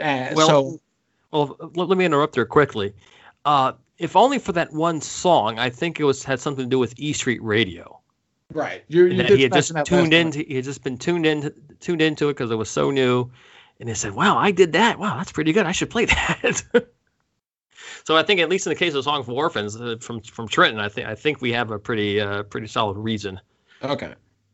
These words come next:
Speaker 1: What did you think of the acoustic performances i-, in the Broken Record show? The Last Man Standing, I thought was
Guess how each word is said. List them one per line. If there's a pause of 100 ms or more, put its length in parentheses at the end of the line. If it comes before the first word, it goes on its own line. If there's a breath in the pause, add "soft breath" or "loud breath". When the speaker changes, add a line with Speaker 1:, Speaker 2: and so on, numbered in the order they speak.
(160)
Speaker 1:
What
did
you
think
of
the
acoustic
performances
i-,
in
the
Broken
Record
show?
The
Last
Man
Standing,
I
thought
was